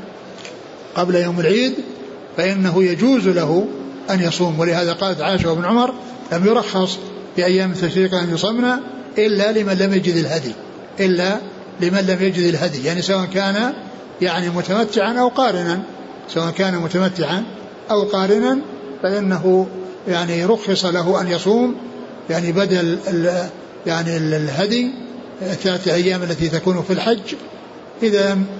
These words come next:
يحصل منه أو يتيسر له صيامها قبل يوم العيد.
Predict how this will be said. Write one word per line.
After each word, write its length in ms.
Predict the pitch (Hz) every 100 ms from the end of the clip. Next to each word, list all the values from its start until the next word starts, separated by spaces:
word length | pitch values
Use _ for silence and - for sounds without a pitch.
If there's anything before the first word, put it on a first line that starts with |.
| - -
يحصل 340 | 214 208 190
منه 360 | 185 185 170 180 - - - -
أو 80 | 190
يتيسر 500 | 185 180 185 190 175
له 180 | 165
صيامها 640 | 170 175 180 175 160 165 175 - - - - -
قبل 440 | 175 165 170 165 185 - - - -
يوم 480 | 170 165 160 156 170 - - - -
العيد. 300 | 165 165